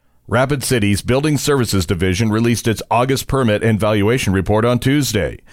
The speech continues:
It shows two hundred and thirty-seven building permits were issued in August,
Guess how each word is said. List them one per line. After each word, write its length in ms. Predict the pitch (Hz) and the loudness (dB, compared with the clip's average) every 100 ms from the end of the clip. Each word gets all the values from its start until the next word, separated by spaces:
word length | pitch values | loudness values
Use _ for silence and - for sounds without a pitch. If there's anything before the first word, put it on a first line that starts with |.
| - - - | -20 -10 -2
It 120 | 107 | -2
shows 400 | - 101 90 85 | 0 0 2 0
two 140 | - | 0
hundred 240 | 127 131 123 | 2 2 0
and 160 | 104 | 0
thirty-seven 480 | 90 117 120 123 110 | 0 -2 0 0 0
building 300 | 95 113 117 | 0 0 0
permits 340 | 95 98 95 - | 0 0 0 -2
were 120 | 87 | -2
issued 340 | 107 101 98 | -2 0 0
in 120 | 87 | 0
August, 460 | 90 123 101 82 - | 2 2 0 -2 -4